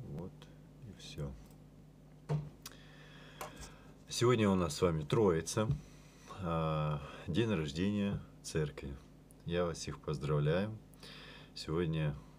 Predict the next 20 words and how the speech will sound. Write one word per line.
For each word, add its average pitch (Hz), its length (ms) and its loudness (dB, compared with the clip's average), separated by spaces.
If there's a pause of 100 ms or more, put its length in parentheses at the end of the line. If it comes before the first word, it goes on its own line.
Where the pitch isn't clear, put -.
(220)
а, 71 640 -2
у 78 60 -2
нас 78 220 -2
с - 60 -10
вами 73 360 0
сугубый 78 400 -2
праздник, 78 640 0
потому 80 320 -2
что - 220 -8
церковь 76 500 0
в - 160 -18
первую 101 240 0
очередь - 260 -8
это 76 220 -2
кто? 73 400 -2 (800)
Глава 71 480 2
церкви 98 540 0
это, 87 200 -2
это 80 300 -2
Господь. 73 680 -4